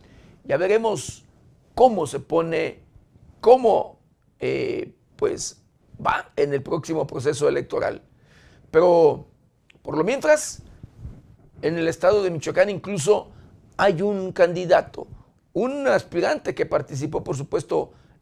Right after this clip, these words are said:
a querer gobernar Uruapan, candidato por el Partido Verde Ecologista,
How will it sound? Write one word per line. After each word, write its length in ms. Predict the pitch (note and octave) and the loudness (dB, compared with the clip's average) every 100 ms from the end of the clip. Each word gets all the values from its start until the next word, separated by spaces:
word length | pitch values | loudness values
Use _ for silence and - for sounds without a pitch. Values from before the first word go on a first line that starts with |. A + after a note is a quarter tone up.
| _ | _
a 580 | G3+ A#2+ - - - - _ _ _ _ _ | -4 -4 -6 -10 -16 -20 _ _ _ _ _
querer 260 | - F3 F#3+ | -6 -4 0
gobernar 600 | F3 D3+ C#3+ F3 F3+ - _ _ _ _ _ | 0 0 0 -2 -4 -8 _ _ _ _ _
Uruapan, 560 | C#3+ D3 D#3+ - - F3+ _ _ _ _ _ | -6 0 0 -2 -10 -14 _ _ _ _ _
candidato 460 | - D#3+ D#3+ F3 F3+ | 0 0 2 2 0
por 140 | D#3 | -2
el 60 | D3+ | -2
Partido 360 | D3+ C3+ F3 E3 | -2 -4 -4 -2
Verde 220 | D#3+ D3+ | -2 -2
Ecologista, 680 | C#3+ D3+ B2 A3+ - - | -4 -4 -6 -4 0 -2